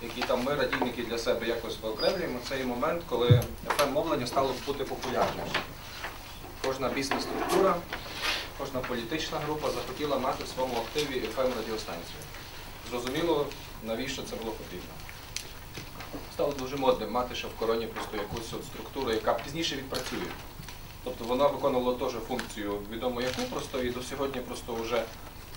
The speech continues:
не, ще просто використовуються таким чином радіостанції, але вже меншим чином, вже все менше і менше. Наступним кроком це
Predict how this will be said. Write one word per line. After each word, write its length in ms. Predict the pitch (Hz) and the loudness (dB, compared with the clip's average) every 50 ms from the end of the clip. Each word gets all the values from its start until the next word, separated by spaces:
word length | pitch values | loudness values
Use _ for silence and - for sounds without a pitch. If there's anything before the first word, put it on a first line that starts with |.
| - | -4
не, 200 | 117 120 120 113 - | -2 0 0 2 2
ще 260 | - - - 180 - - | 2 8 12 12 12 12
просто 300 | - - - - - 120 | 12 8 2 -2 -4 -4
використовуються 760 | - - 127 127 123 - - 135 117 110 110 110 107 - - - | -4 -2 -2 -2 -2 2 4 4 6 6 6 2 2 0 -4 -6
таким 260 | 117 110 - 120 117 | -6 -4 -4 -4 -4
чином 300 | - - 110 107 107 107 | -2 -2 -2 0 0 0
радіостанції, 540 | 110 110 120 117 - 190 214 220 - - - | 0 0 -2 0 2 2 2 2 2 2 0
але 120 | 127 - | 0 0
вже 120 | - - | 0 -2
меншим 380 | - 147 143 139 - - - - - - | 0 2 2 2 0 0 -4 -4 -6 -8
чином, 200 | - - - - - - - | -8 -8 -8 -8 -8 -8 -6
вже 100 | 120 123 | -6 -6
все 180 | - - 135 | -4 -4 -2
менше 300 | 127 147 151 151 - 135 | -2 0 0 -2 -2 -4
і 20 | 123 | -4
менше. 300 | 104 98 92 - - - - - - - - - - - - - - - - | -4 -4 -6 -6 -8 -8 -10 -12 -12 -12 -12 -12 -12 -12 -10 -10 -10 -8 -6
Наступним 460 | 117 - - - 220 226 226 214 190 - | -6 -4 -2 0 0 2 2 0 0 4
кроком 380 | 175 170 165 165 185 190 214 - - - - - - - - - - - - - - - - - - - - - - - - - - - - - - - - - - - - - - - - - - - - - - - - - - - - | 8 8 8 8 6 4 0 0 -6 -10 -12 -12 -12 -12 -12 -14 -12 -12 -12 -12 -12 -12 -12 -12 -12 -10 -10 -10 -10 -12 -12 -12 -12 -12 -12 -12 -12 -12 -14 -12 -12 -12 -12 -12 -12 -12 -12 -12 -12 -12 -12 -12 -12 -12 -12 -12 -8 -6 -4
це 340 | - - 135 139 143 151 151 | -2 2 4 4 4 4 0